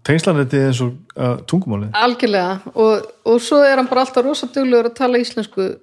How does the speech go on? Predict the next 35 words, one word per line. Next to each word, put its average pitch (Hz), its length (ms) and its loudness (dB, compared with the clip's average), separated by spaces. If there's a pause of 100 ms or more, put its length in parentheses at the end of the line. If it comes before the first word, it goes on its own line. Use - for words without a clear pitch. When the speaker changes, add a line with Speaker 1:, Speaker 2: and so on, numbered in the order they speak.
Speaker 2:
þangað 220 280 -6
til 190 100 -6
í - 20 0
apríl 196 400 -2 (1120)
og 196 140 -8
þá 214 240 4
svona 208 240 -6
dofnar 208 400 -2
yfir, 202 320 -2
en 214 80 -4
svo 208 380 -4 (800)
hressist 208 600 -2
íslenskan 202 540 -4
þegar - 300 -6
hann 196 100 -6
kemur 196 240 -2
á 190 80 -4
námskeiðið. 185 460 -2 (220)
Og 196 120 -2
nú 202 120 2
er 202 100 6
ég 208 80 6
að 190 160 -10
vona, 214 400 2
því 214 160 0
að 202 100 -2
sú 233 160 -2
sem 240 180 -2
er 233 40 0
fimm 240 320 0
ára 190 320 -2 (800)
af 208 100 4
mörgum 226 360 2
ástæðum 226 440 0
hefur 214 320 -2